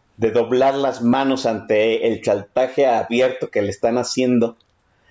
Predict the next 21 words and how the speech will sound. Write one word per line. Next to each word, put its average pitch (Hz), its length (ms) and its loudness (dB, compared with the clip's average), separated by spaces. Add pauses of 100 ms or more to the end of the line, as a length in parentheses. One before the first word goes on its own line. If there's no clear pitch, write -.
(180)
sí, - 380 -6
este, 92 760 -2
ahora, 117 380 0
hay - 140 -4
que 139 100 0
decirlo, 147 380 0
pues, - 160 -14
es - 100 -6
un 123 160 0
chantaje 127 460 -4
merecido, 131 600 0
¿no? 175 240 0
Pues, 113 240 -4
eh, 120 320 -2 (460)
no 147 160 2
se 175 120 2
doblaría 165 500 4
si - 160 -6
todo 175 300 4
fuera 160 240 2
mentira, 147 760 0